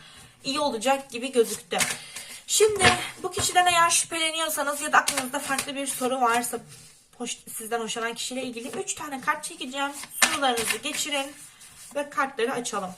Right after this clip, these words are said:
Evet, içinizden üç tane soru geçirin.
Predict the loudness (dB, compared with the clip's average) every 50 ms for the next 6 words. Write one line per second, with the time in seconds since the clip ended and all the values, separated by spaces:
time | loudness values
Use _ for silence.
0 | -8 -8 -8 -8 -6 -6 -4 -4 -4 -6 -8 -14 -14 -12 -12 -12 -14 -18 -20 -20
1 | -20 -20 -20 _ _ _ _ -20 -20 -20 _ _ _ _ -20 -20 -20 _ _ -12
2 | -10 -10 -10 -10 -10 -8 -8 -8 -8 -8 -10 -6 -2 0 0 0 -2 -6 -10 -10
3 | -10 -6 -4 -4 -4 -4 -2 -2 0 0 0 0 -2 -4 -4 -4 -4 -4 -4 -6
4 | -6 -8 -12 -16